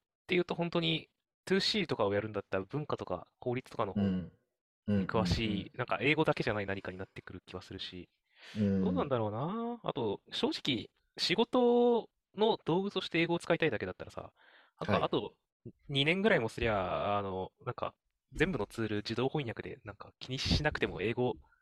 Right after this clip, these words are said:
Speaker 1: 英語話者の人と喋れるようになる感じしない？
Speaker 2: いや、
Speaker 1: <laughs> って思ってる。
Speaker 2: するんだよね。まあ、でもそれもあって、<laughs> まあ、まさにその環境が整ったら、本当にもう、なんだろう、英語を使わないといけない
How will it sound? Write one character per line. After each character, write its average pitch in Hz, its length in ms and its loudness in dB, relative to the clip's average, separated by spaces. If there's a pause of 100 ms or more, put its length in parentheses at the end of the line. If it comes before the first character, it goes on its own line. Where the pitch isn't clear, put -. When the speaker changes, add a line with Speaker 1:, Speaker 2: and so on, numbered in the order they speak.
(240)
Speaker 1:
英 127 160 2
語 139 240 6
話 139 100 4
者 117 100 0
の 98 60 -4
人 - 140 -8
と - 100 -12
喋 107 220 -4
れ 123 80 2
る 117 60 -2
よ 95 80 -2
う 92 40 -8
に 90 80 -14
な 101 100 -4
る 104 100 -4
感 101 160 -6
じ - 120 2
し - 120 0
な 95 80 -4
い？ - 60 -10 (460)
Speaker 2:
い 113 100 -2
や、 110 200 6
Speaker 1:
<laughs> - 0 -
っ - 20 -4
て - 0 -
思 - 0 -
っ - 20 -4
て - 60 0
る。 - 60 6
Speaker 2:
す - 20 -
る 156 100 10
ん 180 80 10
だ 170 100 12
よ 156 100 12
ね。 160 260 12
ま 156 100 12
あ、 - 20 12
で 147 100 12
も 135 60 10
そ 175 120 6
れ 214 60 10
も 175 160 6
あ 175 40 6
っ - 180 -6
て、 135 600 8 (680)
<laughs> - 300 -20
ま 139 80 -4
あ、 - 20 0
ま 170 140 6
さ 214 100 6
に 156 60 6
そ 170 80 4
の 185 80 4
環 202 160 2
境 208 140 6
が 196 60 2
整 196 260 0
っ - 100 -4
た 123 120 4
ら、 104 360 0
本 113 160 -6
当 117 100 4
に 107 80 2
も 92 480 0 (1120)
う、 98 40 -6
な 95 60 -2
ん - 20 0
だ 87 120 0
ろ - 280 -8
う、 98 80 -4
英 98 80 4
語 98 100 6
を 95 40 2
使 - 200 -2
わ 98 80 4
な 95 100 2
い 90 80 0
と 98 100 0
い 92 100 0
け 92 140 -4
な 90 140 0
い 87 180 -2